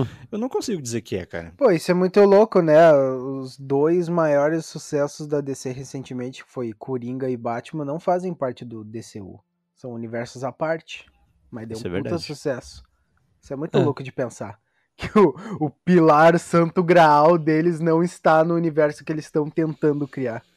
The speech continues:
Speaker 3: Mas é que tá, cara, não tem que ter esse universo. Olha, olha só, o que que eu faria, tá ligado?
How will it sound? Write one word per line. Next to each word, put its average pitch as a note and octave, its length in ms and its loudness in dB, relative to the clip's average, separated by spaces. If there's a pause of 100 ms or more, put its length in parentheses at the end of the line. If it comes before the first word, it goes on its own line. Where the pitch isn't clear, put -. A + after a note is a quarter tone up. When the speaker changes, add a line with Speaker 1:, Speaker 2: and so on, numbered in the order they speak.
Speaker 3:
Mas D#3+ 140 0
é G3 80 4
que - 80 -16
tá, C#3+ 160 0
cara, B2 180 0
não C3 100 2
tem E3+ 220 -4
que F3 100 -12
ter - 140 -4
esse C3+ 180 -2
universo. A#2 300 -6 (160)
Olha, B2 220 4 (100)
olha C#3+ 220 0
só, - 120 -4
o A2 60 -2
que C3+ 140 -8
que - 80 -2
eu D#3 40 0
faria, A#2 380 4
tá G2+ 140 0
ligado? G#2 360 0